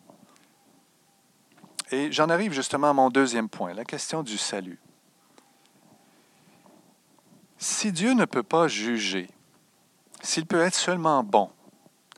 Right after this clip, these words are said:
ça affecte notre compréhension du salut. Parce que le salut consiste justement à nous sauver du jugement.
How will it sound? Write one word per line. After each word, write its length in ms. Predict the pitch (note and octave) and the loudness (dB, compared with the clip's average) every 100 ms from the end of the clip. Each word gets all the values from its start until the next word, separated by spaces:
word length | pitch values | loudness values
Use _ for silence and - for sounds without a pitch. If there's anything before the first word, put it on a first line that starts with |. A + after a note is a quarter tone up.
| _ _ _ | _ _ _
ça 240 | - A#2 | -2 2
affecte 320 | G#2+ E3 G3 A#2+ | 2 0 -4 -6
notre 160 | G#2 | -4
compréhension 680 | - G2+ - G2 F#2+ - A2+ | -2 -4 -4 -8 -6 -6 -8
du 120 | F2 | -8
salut. 400 | - G2+ F3 - _ _ _ _ _ _ _ _ _ _ _ _ - - - - - E3 | -10 -8 -10 -14 _ _ _ _ _ _ _ _ _ _ _ _ -20 -18 -20 -20 -2 0
Parce 260 | - - | 2 0
que 400 | - F3 E3+ D3+ - _ - | 2 4 4 2 -2 _ -4
le 180 | B2+ A3+ | 2 4
salut 400 | - D#3 E3 A#3 | 4 0 2 0
consiste 600 | E3+ D3 - G3+ F#3+ - - | 0 0 0 -2 -4 -6 -6
justement 760 | A#2 - - - C#3+ D3+ E3 | -2 0 -2 0 -2 0 -2
à 140 | A2+ A#2 | -2 -2
nous 120 | D3 | -2
sauver 560 | - F3+ E3+ C#3+ E3+ | 0 2 2 2 -2
du 240 | B2+ A2+ A2+ | -2 -4 -4
jugement. 560 | G#2+ A#2 A2 G#2 A2+ | -4 -4 -4 -2 -4